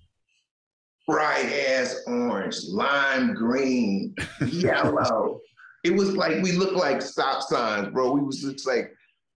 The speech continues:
Speaker 1: that era of, was just Karl Kani,
Speaker 2: Oh, yeah.
Speaker 1: Karl Colors,
Speaker 2: Oh, yeah.
Speaker 1: um, Kangos, you know what I'm saying? Coogi sweaters.
Speaker 2: Mm-hmm.
Speaker 1: Yeah,
Speaker 2: <laughs>
Speaker 1: Coogi, Coogi
Speaker 2: Those,
Speaker 1: sweaters.
Speaker 2: that, there's,
Speaker 1: Coogis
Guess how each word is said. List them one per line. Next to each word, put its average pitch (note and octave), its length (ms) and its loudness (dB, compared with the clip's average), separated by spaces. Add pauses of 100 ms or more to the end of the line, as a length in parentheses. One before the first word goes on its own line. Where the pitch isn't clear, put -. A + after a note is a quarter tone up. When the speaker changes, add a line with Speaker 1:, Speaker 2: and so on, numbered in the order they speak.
(120)
Speaker 1:
that E3 340 -2
era D#3 420 2
of, G2+ 300 -2
was A2 340 0
just - 300 0
Karl D3+ 440 2
Kani, C#3+ 920 0 (220)
Speaker 2:
Oh, G#2 140 2
yeah. C#3 320 4
Speaker 1:
Karl G#2 120 -8 (140)
Colors, D#3 800 2 (180)
Speaker 2:
Oh, C#3+ 160 0
yeah. C#3 260 2
Speaker 1:
um, G2+ 520 0 (280)
Kangos, D3+ 1000 2 (540)
you C3+ 180 0
know C#3+ 160 2
what C#3+ 80 2
I'm C#3+ 120 0
saying? C#3 520 -2
Coogi D3+ 500 2
sweaters. D#3+ 760 -2 (100)
Speaker 2:
Mm-hmm. C#3 580 -2 (640)
Speaker 1:
Yeah, G2 420 0
Speaker 2:
<laughs> - 100 -4
Speaker 1:
Coogi, G#2 540 -2
Coogi C#3 360 0
Speaker 2:
Those, D3+ 300 4
Speaker 1:
sweaters. - 260 -2 (300)
Speaker 2:
that, C3 240 0
there's, E3+ 280 4
Speaker 1:
Coogis F3+ 40 0